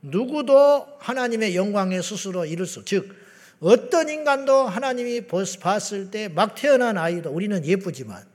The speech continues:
그건 육체적인 기준이고 하나님이 볼 때는 잿덩어리라는 거예요.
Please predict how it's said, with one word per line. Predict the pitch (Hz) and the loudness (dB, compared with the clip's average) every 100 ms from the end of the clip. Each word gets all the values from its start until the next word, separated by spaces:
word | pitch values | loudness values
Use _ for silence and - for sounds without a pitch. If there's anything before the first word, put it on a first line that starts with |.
| - | -6
그건 | 190 165 | -4 -2
육체적인 | 180 240 208 185 165 | -4 -4 -4 -4 -4
기준이고 | 170 165 156 170 202 139 - _ | -6 -8 -8 -4 -4 -4 -12 _
하나님이 | 226 247 240 226 | -2 0 0 0
볼 | 196 190 | 0 -2
때는 | 190 170 | -2 -4
잿덩어리라는 | 165 143 160 131 113 - - | -4 -6 -6 -10 -14 -18 -20
거예요. | - _ | -20 _